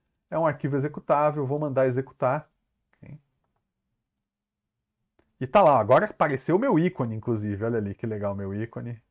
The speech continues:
né? Vamos clicar aqui, clicar no Open.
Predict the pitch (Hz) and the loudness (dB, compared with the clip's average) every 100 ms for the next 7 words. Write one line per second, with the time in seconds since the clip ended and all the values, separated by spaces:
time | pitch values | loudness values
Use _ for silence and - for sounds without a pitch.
0 | _ _ - 127 139 _ _ _ _ _ | _ _ -18 -18 -20 _ _ _ _ _
1 | _ _ _ _ 101 104 101 95 90 - | _ _ _ _ -6 -4 -4 -6 -10 -16
2 | _ _ _ _ _ _ _ _ _ _ | _ _ _ _ _ _ _ _ _ _
3 | _ 120 107 110 101 - - 131 131 - | _ -6 -4 -4 -4 -6 -6 -6 -6 -12
4 | _ _ _ _ _ - - 107 98 95 | _ _ _ _ _ -20 -12 -10 -6 -2
5 | 110 123 120 | -2 -4 -10